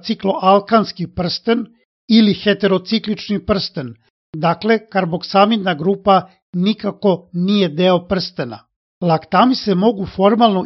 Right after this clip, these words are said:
izvesti iz aminokarboksilnih kiselina tako što dolazi do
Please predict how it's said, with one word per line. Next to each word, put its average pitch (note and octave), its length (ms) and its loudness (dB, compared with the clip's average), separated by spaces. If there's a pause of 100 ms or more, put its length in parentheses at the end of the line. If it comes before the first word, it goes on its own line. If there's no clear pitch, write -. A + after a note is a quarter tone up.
izvesti F#3+ 720 -4 (280)
iz F#3 260 -4 (460)
aminokarboksilnih F#3 1200 0
kiselina F3 760 -2 (420)
tako G#3 260 0
što F3 220 -6
dolazi F#3+ 500 0
do F#3 260 2